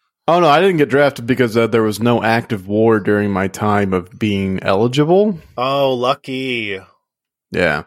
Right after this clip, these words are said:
Speaker 1: But no, uh, there was a thing, like, a spot would show up on your x-ray, allegedly, if you, like, swallowed cotton, and that might be enough to get you out.
Speaker 2: Okay. I, I could see that, I guess.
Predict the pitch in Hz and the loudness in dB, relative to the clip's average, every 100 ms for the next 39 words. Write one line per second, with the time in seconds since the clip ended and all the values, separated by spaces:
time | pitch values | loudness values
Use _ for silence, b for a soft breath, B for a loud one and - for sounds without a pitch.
0 | B B B B 135 139 165 143 131 143 | B B B B -2 0 0 0 2 0
1 | 135 - 151 196 269 208 - 117 101 101 | -2 0 0 2 0 -2 0 -2 -2 -4
2 | 101 104 - - 131 135 139 123 - 127 | -4 -2 -4 -2 0 0 -2 -6 -2 0
3 | 120 113 113 98 107 117 - - 107 90 | 0 0 -4 -2 0 0 -2 -4 -2 0
4 | 87 92 107 110 104 95 95 92 - 101 | -2 -2 0 0 -2 -4 -4 -4 -8 -8
5 | 90 90 - - 104 95 92 - 117 113 | -4 -4 -4 -2 0 0 -2 -2 0 0
6 | - 131 123 - 95 92 90 95 95 104 | 0 -4 -4 -4 -2 -2 0 -2 -2 -2
7 | 95 95 95 - 104 101 85 95 117 - | -2 -2 -2 -4 -6 -4 0 2 2 0
8 | - _ _ _ _ _ _ _ - - | -6 _ _ _ _ _ _ _ -6 -4
9 | 139 123 165 _ _ 156 190 - 151 175 | -4 -4 -6 _ _ -8 -8 -8 -8 -8
10 | 220 190 - 143 117 113 107 101 113 107 | -10 -12 -10 -6 -2 -2 -2 -6 -8 -10
11 | 131 - | -12 -16